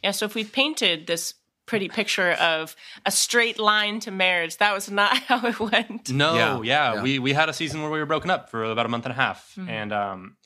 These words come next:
Speaker 2: you know, the, the reasons for that are myriad, but one of the, the, the biggest one is just that there was a lot of pressure, especially
Speaker 1: Yeah.
Speaker 2: for Olivia, but even for myself, of, like, "Oh my gosh, we've been dating for three weeks. Am I gonna marry this person or not? Can I see myself marrying them right now?"
Speaker 1: Mm-hmm.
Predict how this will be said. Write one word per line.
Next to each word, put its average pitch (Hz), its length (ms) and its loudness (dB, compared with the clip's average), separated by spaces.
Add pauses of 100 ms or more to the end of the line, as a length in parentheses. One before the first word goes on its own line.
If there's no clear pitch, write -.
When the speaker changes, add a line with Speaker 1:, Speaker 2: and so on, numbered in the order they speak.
(140)
Speaker 2:
you 135 80 -4
know, 135 80 0
the, 139 220 0
the 139 100 -6
reasons 147 320 -2
for - 80 -12
that 135 140 2
are 123 40 -2
myriad, 123 460 0
but 117 160 -4
one 120 140 -6
of 120 60 -4
the, 107 120 -8 (380)
the, 139 160 -4
the 135 120 -8
biggest 151 420 0
one 120 340 0
is 113 240 -6
just 110 160 -8
that 110 100 -10
there 120 120 -2
was 127 100 -2
a 123 40 0
lot 107 380 0
of 110 100 -8
pressure, 120 280 -2
especially 139 320 -2
Speaker 1:
Yeah. 135 60 -6
Speaker 2:
for 120 80 -4
Olivia, 113 360 -2
but 113 100 -8
even 180 180 -8
for - 100 -14
myself, 101 520 -4 (440)
of, 117 140 -4
like, 107 240 0 (480)
"Oh 131 80 4
my 127 120 2
gosh, 120 220 2
we've 120 100 -6
been 120 140 -4
dating 117 320 2
for - 100 -12
three 117 200 -2
weeks. 117 320 0
Am 120 100 2
I 117 60 2
gonna 117 160 -2
marry 110 180 -2
this 113 140 -6
person 110 280 -6
or 101 60 -2
not? 110 260 0
Can 113 120 -2
I 107 60 0
see 113 160 -2
myself 113 300 -2
marrying 113 300 -2
them 104 160 -8
right 104 220 -2
now?" 101 440 -2
Speaker 1:
Mm-hmm. 165 200 -12